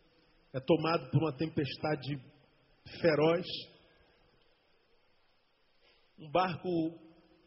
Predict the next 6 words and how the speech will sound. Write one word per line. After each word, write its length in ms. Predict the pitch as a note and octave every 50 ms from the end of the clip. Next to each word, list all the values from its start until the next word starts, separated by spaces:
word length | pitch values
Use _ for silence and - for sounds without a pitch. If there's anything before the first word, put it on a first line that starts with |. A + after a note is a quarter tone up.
| _ _ _ _ _ _ _ _ _
cosmopolitano, 1040 | - G3 G3 F#3+ D#3+ F#3 F3 - - F#3 F3 E3 D#3 - - F#3 F#3 F#3+ F#3+ G3 F#3
gente 320 | D3 - F3 F3+ F3 - -
de 100 | - C#3+ -
toda 240 | - F#3 F#3 E3+ C#3 - -
parte, 460 | - D#3+ E3+ E3+ - - - - - - - - - - - - _ _ _ _ _ _ _ _ _ _ _ _ _ _ _ -
gente 800 | - G2+ D3 E3 E3+ F3+ F3 - - F3+ F3 F3 E3+ D#3+ -